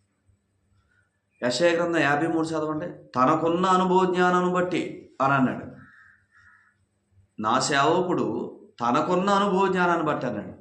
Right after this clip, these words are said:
నా సేవకుడు అంటే ఎవరు? ఇక్కడ అపోస్తుల కార్యాల గ్రంథం మూడు ఇరవై ఆరులో దేవుని సేవకుడైన ప్రభువైన యేసుక్రీస్తు వారు.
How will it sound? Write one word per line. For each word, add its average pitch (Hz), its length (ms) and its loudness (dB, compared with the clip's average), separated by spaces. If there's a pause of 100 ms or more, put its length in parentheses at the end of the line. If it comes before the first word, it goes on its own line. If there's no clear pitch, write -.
(120)
నా 131 200 2
సేవకుడు 160 420 2
అంటే 151 140 -2
ఎవరు? 147 160 0
ఇక్కడ 147 160 -6
అపోస్తుల 143 420 -6
కార్యాల 135 280 -2
గ్రంథం 131 220 0
మూడు 123 200 0
ఇరవై 127 280 0
ఆరులో 123 320 -2
దేవుని 127 280 -4
సేవకుడైన 127 400 -4
ప్రభువైన 151 320 -4
యేసుక్రీస్తు 156 520 -6
వారు. - 320 -4